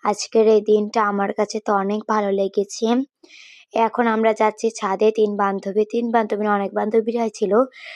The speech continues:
তারা অনেকেই আছে যারা ভিডিওতে আসতে চায়নি। আর এখন দেখেন বৃষ্টি নেমেছে। এত সুন্দর একটা আনন্দের দিনে যদি বৃষ্টি নামে তাহলে কে-, কেমন লাগে বলেন? আমরা চেয়েছিলাম সবাই মাঠে বসে খাবো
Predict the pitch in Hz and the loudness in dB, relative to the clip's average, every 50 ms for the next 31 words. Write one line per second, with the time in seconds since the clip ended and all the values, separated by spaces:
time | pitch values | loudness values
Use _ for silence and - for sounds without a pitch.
0 | - - - - 269 269 269 262 247 233 233 226 233 247 240 220 208 202 - 226 | -18 -12 -4 2 4 6 6 6 4 2 2 2 4 4 4 4 4 2 0 -2
1 | 214 - 226 214 208 220 240 294 294 _ - - - - 226 226 254 226 220 220 | -2 0 2 4 4 6 4 4 2 _ -10 -20 -14 -4 2 2 4 6 6 4
2 | 208 208 - 208 196 175 - - 220 - 202 196 196 202 208 202 208 208 220 226 | 2 2 2 0 0 0 -2 -8 -6 -2 0 0 2 2 2 4 4 6 6 6
3 | 214 214 208 - - 254 247 233 220 208 208 - 254 247 226 220 208 214 - 208 | 4 4 2 2 2 4 4 4 4 2 2 2 2 2 4 4 2 2 0 -4
4 | 202 202 196 196 185 - - 226 220 208 - - - - - - - - 247 247 | -2 -2 -2 -2 -4 -2 0 0 0 0 0 -8 -16 -14 -12 -6 -2 -2 0 2
5 | - 330 - - - - 320 320 320 320 - 330 - 277 214 220 226 240 247 262 | 2 0 0 0 0 4 4 6 6 6 4 2 2 4 4 6 6 6 6 6
6 | 269 254 277 262 220 233 220 214 208 202 214 208 233 226 202 208 202 196 - - | 6 6 6 4 4 4 2 4 4 2 2 2 2 2 2 2 0 0 0 0
7 | 220 214 208 208 208 208 - 208 208 208 214 214 - 208 196 196 196 - - - | 0 0 2 2 2 2 4 4 4 4 2 2 2 2 0 0 0 -4 -8 -16
8 | - - - - - _ - - 262 254 247 254 262 254 247 226 220 208 208 214 | -16 -16 -16 -18 -18 _ -2 0 2 2 4 4 4 6 6 6 6 4 4 2
9 | 233 226 214 208 202 196 196 220 254 277 - - - - - - - 226 226 233 | 2 0 2 2 2 4 4 4 4 2 0 -8 -16 -18 -8 -2 0 2 4 4
10 | 233 226 233 262 262 262 - - 269 262 247 - 262 254 240 226 208 196 196 214 | 4 4 4 4 2 2 2 0 0 0 2 2 2 2 4 4 2 2 2 2
11 | 226 214 220 214 - 247 220 - 214 214 208 202 214 | 0 0 0 -2 -2 -2 -2 0 2 0 2 4 2